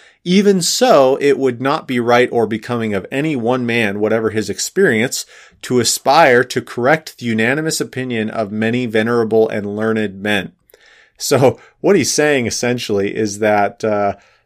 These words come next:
the Septuagint's inspired, you know, that, that God has inspired,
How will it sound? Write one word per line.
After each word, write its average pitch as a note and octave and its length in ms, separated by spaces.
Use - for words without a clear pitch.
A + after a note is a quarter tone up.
the G#3 100
Septuagint's G3+ 680
inspired, D3 640
you A#2+ 80
know, D3+ 180
that, B2+ 360
that B2 260
God C#3+ 440
has A#2+ 320
inspired, B2+ 1000